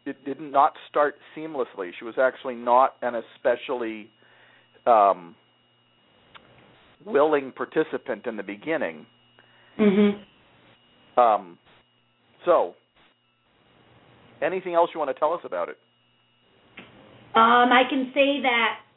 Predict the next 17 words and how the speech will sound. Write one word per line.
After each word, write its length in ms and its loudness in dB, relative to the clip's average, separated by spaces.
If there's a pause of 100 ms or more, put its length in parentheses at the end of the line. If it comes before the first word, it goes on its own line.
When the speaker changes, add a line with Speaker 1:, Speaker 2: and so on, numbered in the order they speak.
(100)
Speaker 2:
um, 340 -6
he's 260 4 (100)
done 200 2
it 120 -2 (160)
twice 360 0 (380)
where 320 -4
he's 420 -6 (640)
given 580 0 (180)
her 480 -2 (460)
notes 400 -2
in 140 -6
advance, 520 -6 (920)
and, 580 -4 (100)
um, 500 -6 (360)
there 140 2
hasn't 320 0
been 340 -2